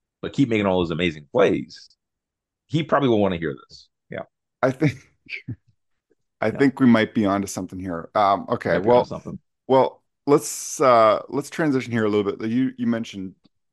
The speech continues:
Speaker 2: couple weeks left
Speaker 1: Yep.
Speaker 2: here. Uh,
Speaker 1: Two,
Speaker 2: Green
Speaker 1: yeah,
Speaker 2: Bay
Speaker 1: couple weeks.
Speaker 2: and Detroit.
Speaker 1: Yeah.
Speaker 2: And, uh, he said, "You, you gotta,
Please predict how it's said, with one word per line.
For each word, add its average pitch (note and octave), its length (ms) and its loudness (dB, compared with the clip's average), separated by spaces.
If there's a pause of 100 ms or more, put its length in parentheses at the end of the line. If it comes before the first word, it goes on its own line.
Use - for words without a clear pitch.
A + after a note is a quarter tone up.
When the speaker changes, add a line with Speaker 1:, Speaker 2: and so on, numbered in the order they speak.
(200)
Speaker 2:
couple C#3 200 -8
weeks C3 220 -2
left F#2+ 160 -2
Speaker 1:
Yep. F#2 100 -6
Speaker 2:
here. F2+ 320 -6 (160)
Uh, F#2 400 0 (600)
Speaker 1:
Two, - 200 -6
Speaker 2:
Green - 100 2
Speaker 1:
yeah, - 80 4
Speaker 2:
Bay G#2 380 -2
Speaker 1:
couple - 180 -12
weeks. - 320 -12 (280)
Speaker 2:
and F#2+ 680 -8 (140)
Detroit. - 500 -10 (840)
Speaker 1:
Yeah. F#2 240 -2
Speaker 2:
And, F2+ 200 -10 (300)
uh, E2 400 0 (680)
he G#2+ 100 -8
said, F#2 340 -2
"You, G2+ 180 -6 (240)
you G#2 140 -2
gotta, A2 560 2